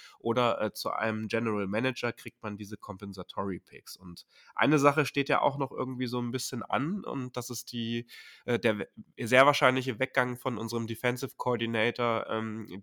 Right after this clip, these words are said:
DeMeco Ryans. Da würde es im Prinzip auch zwei Compensatory, äh, Compensatory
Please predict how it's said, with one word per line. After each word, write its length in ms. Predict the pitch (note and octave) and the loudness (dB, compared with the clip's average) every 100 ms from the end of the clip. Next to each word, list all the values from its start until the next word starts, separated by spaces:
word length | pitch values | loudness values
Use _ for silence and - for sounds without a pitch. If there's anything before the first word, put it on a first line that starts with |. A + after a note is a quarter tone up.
| A2+ | -6
DeMeco 280 | A#2+ - | -6 -4
Ryans. 640 | A2+ A2 C3+ A#2 D#3 - - - - - _ | 0 4 4 4 0 -6 -10 -20 -20 -20 _
Da 200 | F#2 A#2 | 6 6
würde 180 | D3+ E3 | 6 4
es 280 | D#3 - _ _ - | 2 -6 _ _ -4
im 120 | C3+ | -4
Prinzip 420 | - C3 - C3 - | -2 -4 -4 -4 6
auch 300 | G#2+ F3 - | 6 6 2
zwei 440 | - - A2+ D3 | -2 6 8 8
Compensatory, 800 | E3 E3 D#3 D3 D3 - D3+ D3+ D3+ - - | 4 0 0 -4 -4 0 2 0 -4 -14 -8
äh, 80 | A#2+ | -6
Compensatory 840 | - C#3 C#3 C3+ C3+ D3 C#3+ C#3+ | -2 -2 -2 -4 -2 0 2 0